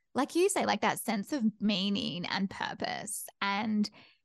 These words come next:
after a couple of months of doing that, I finally clued on to, like, "Oh, I also don't have to go back to work. Like, I could make a thing of this, and this could be something I could formalize."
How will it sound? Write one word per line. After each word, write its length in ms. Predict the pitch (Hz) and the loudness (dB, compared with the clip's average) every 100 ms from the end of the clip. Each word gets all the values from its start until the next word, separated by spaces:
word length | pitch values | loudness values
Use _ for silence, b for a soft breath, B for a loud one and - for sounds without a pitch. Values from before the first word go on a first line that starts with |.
| _ _ _ | _ _ _
after 500 | 214 220 - 247 226 | 4 4 4 4 4
a 60 | 208 | 2
couple 280 | 226 214 196 | -2 -2 0
of 40 | |
months 200 | 180 208 | 2 2
of 60 | 214 | 2
doing 260 | 202 185 | 2 2
that, 240 | - 120 - | 2 2 2
I 140 | 214 | -2
finally 400 | - 185 190 214 | 0 0 2 0
clued 340 | - 196 180 175 | 0 0 2 2
on 280 | 156 202 | 0 0
to, 120 | 202 226 | -2 -2
like, 320 | 107 - - _ - _ _ _ _ | -2 -2 -8 _ -20 _ _ _ _
"Oh, 220 | 294 294 - | -4 -2 0
I 220 | 175 247 | 2 2
also 320 | 403 - - 185 | 2 0 0 4
don't 280 | 117 202 | 4 4
have 160 | 151 - | 2 0
to 80 | 370 | 4
go 160 | 262 | 4
back 220 | 233 - - | 6 2 2
to 140 | 262 | 4
work. 240 | 190 113 | 4 4
Like, 160 | - - | 2 0
I 140 | - 269 | 0 2
could 220 | - 427 | 4 6
make 220 | 277 - | 4 4
a 80 | 226 | 4
thing 280 | - 180 170 | 4 2 2
of 160 | 185 | -2
this, 360 | - - 403 - | -2 0 0 0
and 200 | - 202 | 0 2
this 180 | 220 339 | 4 2
could 160 | - 349 | 0 2
be 100 | 330 | 2
something 380 | - - 208 202 | 0 -2 -2 -2
I 80 | |
could 220 | 208 196 - | 0 -2 0
formalize." 760 | - 180 175 101 - 427 - | 0 0 0 0 0 0 -2